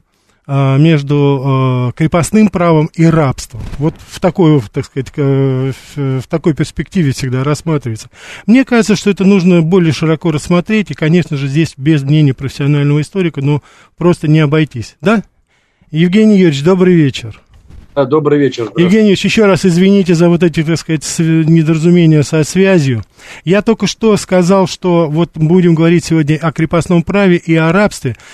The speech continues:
Speaker 1: Если позволите, я вот сразу задам вопрос.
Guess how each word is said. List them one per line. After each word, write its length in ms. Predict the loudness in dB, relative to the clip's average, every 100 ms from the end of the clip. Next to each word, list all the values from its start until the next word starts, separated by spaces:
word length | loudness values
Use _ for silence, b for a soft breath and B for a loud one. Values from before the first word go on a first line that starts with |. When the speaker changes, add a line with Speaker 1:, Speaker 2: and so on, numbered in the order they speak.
| B
Speaker 1:
Если 240 | -2 0 0
позволите, 600 | 0 0 2 2 2 0
я 260 | 2 2
вот 160 | 2 0 -4
сразу 440 | -6 0 0 0
задам 380 | 0 2 2 2
вопрос. 560 | 0 0 0 0 -2